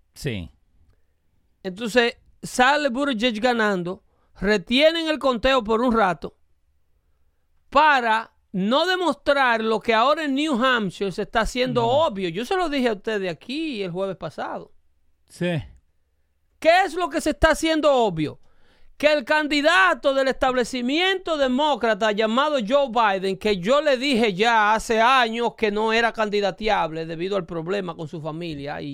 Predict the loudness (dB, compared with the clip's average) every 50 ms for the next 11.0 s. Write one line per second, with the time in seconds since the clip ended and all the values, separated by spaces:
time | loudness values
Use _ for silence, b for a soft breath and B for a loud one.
0 | -12 -14 -14 -14 -16 -16 _ _ _ _ _ _ _ _ _ _ _ -14 -12 -10
1 | -12 -14 -8 -4 -2 -2 -2 -2 -6 -8 -8 -8 -8 -8 -10 -10 -12 -12 -14 -14
2 | -12 -10 -10 -8 -8 -10 -12 -12 -10 -10 -8 -8 -8 -10 -12 -16 -18 -12 -8 -6
3 | -4 -4 -4 -4 -4 -2 -2 0 0 -2 -2 -4 -10 -8 -4 -4 -2 0 0 2
4 | 2 2 2 2 2 2 2 0 -2 -2 -4 -2 0 -2 -2 -2 -4 -4 -2 -2
5 | 0 0 0 0 0 0 0 2 2 0 2 2 0 2 2 2 2 2 2 2
6 | 0 -4 -4 -2 0 0 0 0 -4 -6 -12 -14 -10 -10 -8 -6 -4 -4 -4 -2
7 | -2 -2 -2 0 0 0 0 0 0 -2 -2 0 0 0 2 2 2 2 0 0
8 | 0 0 0 0 0 2 2 2 2 2 4 4 4 4 2 0 0 2 2 4
9 | 4 4 2 0 -2 0 0 0 0 0 0 0 2 2 0 0 -2 -2 0 2
10 | 4 4 4 2 2 0 -2 -2 0 0 0 2 2 0 0 0 0 -2 0